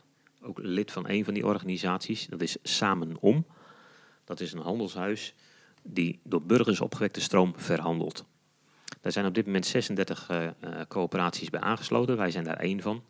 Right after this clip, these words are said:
De Groene Reus is overigens, eh, ook, eh, lid daarvan. En leden van ons, van de Groene Reus of van Almeerse Wind, die kunnen gewoon stroom afnemen van Samen Om.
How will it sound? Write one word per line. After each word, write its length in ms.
De 100
Groene 240
Reus 240
is 100
overigens, 460
eh, 180
ook, 200
eh, 120
lid 180
daarvan. 360
En 140
leden 540
van 200
ons, 360
van 180
de 60
Groene 260
Reus 380
of 200
van 280
Almeerse 440
Wind, 280
die 180
kunnen 260
gewoon 220
stroom 360
afnemen 500
van 160
Samen 340
Om. 200